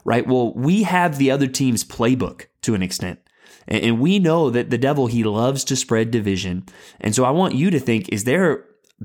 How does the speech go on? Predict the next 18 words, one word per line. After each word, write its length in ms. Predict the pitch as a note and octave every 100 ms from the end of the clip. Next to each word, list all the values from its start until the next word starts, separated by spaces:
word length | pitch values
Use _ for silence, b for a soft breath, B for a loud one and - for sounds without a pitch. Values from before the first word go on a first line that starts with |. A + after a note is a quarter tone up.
| -
bitterness 480 | A#2 D#3 D3+ D3
or 120 | A#2+ G#2
a 60 |
grudge 380 | F#2+ A2+ B2 B2
that 140 | G2
you 320 | F#2+ A#2 D#3 D3+
are 120 | C3+
holding 400 | B2 A#2 A2+ A2
towards 320 | - A2 G2+
someone 340 | A2+ A2 G#2
else, 300 | G2+ G2+ - B B
specifically 640 | - A#2+ - F#3+ F#3 F3+ C#3+
even 240 | C3 A#2
in 260 | - A#2 C3+
your 180 | B2 A#2
local 360 | A2 G#2 F#2+
church? 460 | F#2+ F#2 E2+ - - b b b b -
And 360 | - G#2+ G2